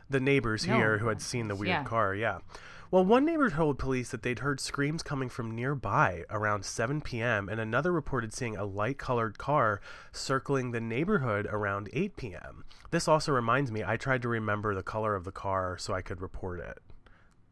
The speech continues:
Speaker 1: So don't tell me I'm not a true crime podcaster.
Speaker 2: Well, I was gonna say, smart. That's just,
Speaker 1: Thank
Speaker 2: that's
Speaker 1: you.
Speaker 2: smart.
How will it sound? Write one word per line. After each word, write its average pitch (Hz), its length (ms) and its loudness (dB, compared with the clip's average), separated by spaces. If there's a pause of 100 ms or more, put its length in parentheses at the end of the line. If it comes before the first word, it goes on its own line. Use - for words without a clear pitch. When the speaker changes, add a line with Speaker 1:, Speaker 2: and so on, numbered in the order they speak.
Speaker 1:
So 98 400 0
don't 131 240 0
tell 147 140 4
me 147 160 4
I'm 110 120 4
not 98 140 4
a 92 80 2
true 95 180 -2
crime 85 300 -4
podcaster. 85 680 -8
Speaker 2:
Well, 240 140 6
I 233 60 6
was 220 100 0
gonna 269 180 0
say, 262 280 2
smart. 214 600 0
That's 175 220 -2
just, - 240 -6
Speaker 1:
Thank 165 180 -2
Speaker 2:
that's 175 200 -4
Speaker 1:
you. - 60 -8
Speaker 2:
smart. - 320 -2